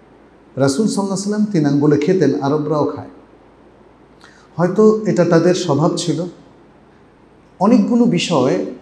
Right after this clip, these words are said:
রাসূল সাল্লাল্লাহু আলাইহি ওয়াসাল্লাম আরবদের ওই ট্র্যাডিশনটাকে বাতিল করে দেন নাই। এর মধ্যে একটা ছিল পাগড়ি। পাগড়িটা রাসূল সাল্লাল্লাহু আলাইহি ওয়াসাল্লাম আগে থেকে প্রচলিত ছিল, তিনিও পরেছেন, কিন্তু সব সময় পরেছেন এমন কোনো দলিল নেই,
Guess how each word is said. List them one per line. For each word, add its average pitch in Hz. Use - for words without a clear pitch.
রাসূল 147
সাল্লাল্লাহু 175
আলাইহি 175
ওয়াসাল্লাম 180
আরবদের 151
ওই 151
ট্র্যাডিশনটাকে 165
বাতিল 151
করে 143
দেন 127
নাই। 113
এর 160
মধ্যে 165
একটা 170
ছিল 165
পাগড়ি। 135
পাগড়িটা 165
রাসূল 185
সাল্লাল্লাহু 175
আলাইহি -
ওয়াসাল্লাম 160
আগে 151
থেকে 170
প্রচলিত 131
ছিল, -
তিনিও 214
পরেছেন, 113
কিন্তু 143
সব -
সময় 208
পরেছেন 196
এমন 127
কোনো 127
দলিল 113
নেই, 185